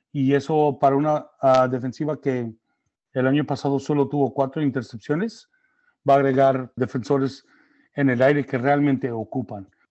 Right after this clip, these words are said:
En el A F C West, Chris,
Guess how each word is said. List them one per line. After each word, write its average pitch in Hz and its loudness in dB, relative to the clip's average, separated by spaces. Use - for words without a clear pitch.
En 131 -2
el 131 0
A - 4
F 156 0
C 147 -4
West, 180 -2
Chris, - -2